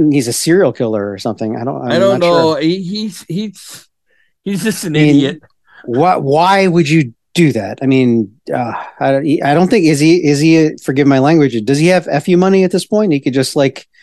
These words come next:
Speaker 2: I don't think
Speaker 1: I don't
Speaker 2: so.
Speaker 1: thi-, I don't think so. He may, he's a millionaire for sure, but,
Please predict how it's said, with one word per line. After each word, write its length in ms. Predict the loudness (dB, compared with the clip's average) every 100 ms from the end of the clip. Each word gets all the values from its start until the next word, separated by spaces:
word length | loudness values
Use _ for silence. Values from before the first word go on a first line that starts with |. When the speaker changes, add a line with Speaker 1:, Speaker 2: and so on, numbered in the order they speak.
| _ _ _ _
Speaker 2:
I 60 | -6
don't 200 | -6 -4
think 280 | -6 -2
Speaker 1:
I 100 | 0
don't 100 | 0
Speaker 2:
so. 60 | 0
Speaker 1:
thi-, 60 | -2
I 180 | 0
don't 140 | 0 2
think 140 | 0
so. 80 | 2
He 80 | 4
may, 220 | 4 4
he's 220 | 4 4
a 40 | 4
millionaire 480 | 4 4 4 4 2
for 140 | -2
sure, 500 | -2 2 2 2 -2 -8 _ _ _ _
but, 340 | 0 2 0